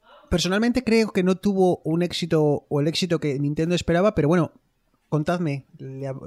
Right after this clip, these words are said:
habéis tenido amigos y demás que, que han dado al tema y habéis jugado con ellos? Eh,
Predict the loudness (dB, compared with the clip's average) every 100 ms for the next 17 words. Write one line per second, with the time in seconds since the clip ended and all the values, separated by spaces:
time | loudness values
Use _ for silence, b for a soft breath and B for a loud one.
0 | -12 -12 -16 _ -4 -4 -2 0 2 0
1 | 0 0 0 0 -2 -2 -2 -2 -4 -4
2 | -4 -4 -4 0 0 0 0 0 0 0
3 | 0 -2 -2 -2 0 0 0 0 -2 -4
4 | -2 -4